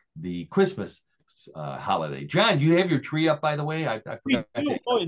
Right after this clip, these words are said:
Speaker 2: as a matter of fact, it's an excellent tree. Um, we, my, my wife and I, uh, you know, spent, uh, you know, a couple hours,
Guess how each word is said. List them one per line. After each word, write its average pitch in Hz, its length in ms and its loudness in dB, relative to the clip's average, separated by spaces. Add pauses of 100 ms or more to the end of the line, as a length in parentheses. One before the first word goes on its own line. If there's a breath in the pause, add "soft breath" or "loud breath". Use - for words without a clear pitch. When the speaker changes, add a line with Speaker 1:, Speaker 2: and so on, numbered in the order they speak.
(140)
Speaker 2:
as 156 100 -6
a 185 40 -8
matter 240 160 0
of - 60 -8
fact, 233 260 0
it's 143 160 -10
an 131 120 -10
excellent 208 440 -4
tree. 196 520 -2
Um, 135 420 -2 (340 soft breath)
we, 165 280 6 (160)
my, 135 300 -6
my 143 140 0
wife 180 260 0
and 196 100 0
I, 196 260 2
uh, 143 240 0 (220)
you 156 140 -4
know, 139 80 -2
spent, 156 420 -4
uh, 139 380 2
you 156 80 -4
know, 120 240 -8 (120)
a - 40 -12
couple 160 240 0
hours, 156 400 2